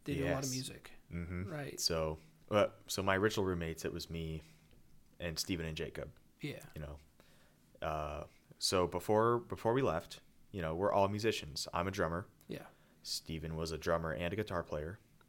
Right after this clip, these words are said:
Speaker 2: And my roommate, Jacob, he, he was a guitar player and a trumpet player. And a-, at that point, he was teaching himself bass.
Speaker 1: Yeah.
Speaker 2: And so we got a little makeshift thing going on.
Speaker 1: Okay.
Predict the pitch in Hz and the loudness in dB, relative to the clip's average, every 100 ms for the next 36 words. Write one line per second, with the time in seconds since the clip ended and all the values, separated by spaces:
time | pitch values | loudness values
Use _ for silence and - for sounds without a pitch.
0 | - - _ 82 76 78 78 82 82 78 | -20 -20 _ -6 -4 -4 -6 -6 -4 -4
1 | 92 95 85 78 78 - - - 85 80 | 0 0 0 -6 -6 -12 -20 -12 -8 -6
2 | 82 80 78 - - _ _ - _ _ | -6 -8 -8 -12 -20 _ _ -20 _ _
3 | _ - 98 90 85 80 80 - 87 - | _ -2 -2 2 2 2 -2 -4 -6 2
4 | 90 87 - 90 87 87 87 85 - - | 2 2 0 2 4 2 0 -2 -8 -20
5 | - - 80 78 - 82 82 - 87 80 | -16 -10 -8 -6 -6 -4 -6 0 0 0
6 | 82 78 78 - - 90 101 107 - 98 | -2 -4 -8 -6 0 2 4 2 2 0
7 | 85 78 90 78 95 87 82 76 62 - | -4 -4 -8 -6 -6 -6 -8 -6 -6 -4
8 | 78 - - - 190 - - - - - | -4 -2 -8 -6 -6 -6 -10 -20 -20 -20
9 | - - - 73 85 107 117 120 113 120 | -16 -8 -6 -4 0 2 2 2 0 -2
10 | - 131 - - 170 110 82 78 - 165 | -2 -4 -4 -4 0 2 0 -2 -4 -4
11 | 147 | -4